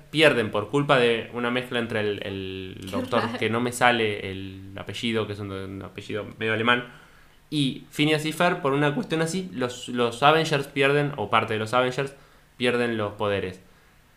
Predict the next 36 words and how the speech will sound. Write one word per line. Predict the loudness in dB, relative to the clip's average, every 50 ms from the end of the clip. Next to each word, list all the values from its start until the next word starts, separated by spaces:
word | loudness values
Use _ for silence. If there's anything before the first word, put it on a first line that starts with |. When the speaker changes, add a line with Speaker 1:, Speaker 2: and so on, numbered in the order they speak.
| _ _ _ _ _ _
Speaker 1:
Entonces | -4 -2 -2 0 0 2 4
van | 6 6 6 6
a | 6
buscar | 6 4 4 4 4 6 6
y | 6
van | 6 6 4
a |
tratar | 4 4 4 6 6
de | 6 6
recuperarlos. | 4 2 2 2 2 2 0 -2 -2
Es | -2 0
muy | 2 2
gracioso | 2 2 2 0 0 0
acá | 0 2 2
cuando, | 2 0 2 2 0 0 0 -2 -6 -6
cuando | -4 -4 -2 -2 -4 -4 -4 -6
se | -6 -4 -4
empieza | -4 -2 0 0 2
a | 2
poner | 4 4 4 6
parches | 6 6 6 6 2 -2 -2 0
el | -2 0 0
de, | 0 0 0 -2 -4 -6 -4
el | -4 -2
de | -2
Phineas | -2 -2 0 0 2 0 0 0
y | -2
Ferb | -2 -2 0
para | 2 2 2 2 0
parecerse | 0 -2 -2 -2 -4 -4 -2 -2 0
a, | 0 0 0 -2 -4 -6 -10 -12 -16 -16 -16 -16 -16 -16 -6
al | -2 0 0 2 0 -2
de | -2 -2 0
Agents | 0 0 0 0 -2 -2 -4
of | -4 -4 -2
shield. | -2 0 0